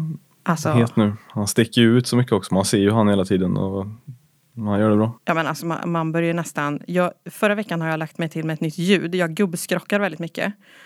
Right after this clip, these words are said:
Speaker 1: Att så här, när jag ser någonting som är snyggt, jag, som när jag såg Joel Eriksson i Eks hattrick där, när han, eh, satte tre. Då, då, jag lutar mig bakåt så här, så <laughs> alltså, så här, ett riktigt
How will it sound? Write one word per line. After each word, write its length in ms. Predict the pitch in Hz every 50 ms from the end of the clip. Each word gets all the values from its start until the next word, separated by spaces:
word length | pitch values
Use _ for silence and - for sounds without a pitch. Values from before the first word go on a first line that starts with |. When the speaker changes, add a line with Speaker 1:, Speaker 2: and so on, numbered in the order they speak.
| - _ _
Speaker 1:
Att 260 | - 175 - - -
så 80 | - 180
här, 80 | 165
när 80 | 170 175
jag 80 | 175
ser 140 | - - 202
någonting 220 | 196 185 175 160 156
som 80 | 165
är 40 | 160
snyggt, 360 | 160 - - 185 185 - -
jag, 220 | 170 170 165 170 - - - - -
som 180 | - - 175 170
när 80 | 170
jag 60 | 160
såg 260 | - - 170 156 147 - - _ _ _
Joel 280 | - 185 190 185 180 170
Eriksson 340 | 180 175 165 - - 175 175
i 60 | 165
Eks 180 | 160 165 - -
hattrick 420 | - 170 170 - - 190 185 185
där, 160 | 175 - 175 180 - _ _ _ _ _ _ _ _ - - _
när 120 | - 180 170
han, 260 | 160 160 160 160 -
eh, 120 | - 170 175 170 - _ _ _ _ _ _ _ _ _ _ _ _ -
satte 300 | - - - 160 - -
tre. 240 | 160 - - 156 156 165 _ - - - - - - - - - - - - - - - - - _ _ _ _ _ _ _ _ _ _ _ _
Då, 260 | - 190 180 247 240 - -
då, 360 | 208 196 214 226 226 220 220 - _ _ _ _ - _ _ _ _ _ _
jag 180 | - 214 226 233
lutar 340 | 240 262 247 214 - - 208
mig 100 | 220 233
bakåt 420 | 202 190 180 175 175 - - -
så 80 | - 190
här, 80 | 170
så 80 | 165 190
<laughs> 60 | 190 - _ _ _ _ _ _ _ _ _ - - _ _ _ _ _ - - - - - - - - 294 233 - - _ _ _ _
alltså, 480 | - - - - _ _ - - - - -
så 60 | - 190 196
här, 100 | 214 214 -
ett 120 | - 185 220
riktigt 560 | 233 247 294 - - - - - 190 185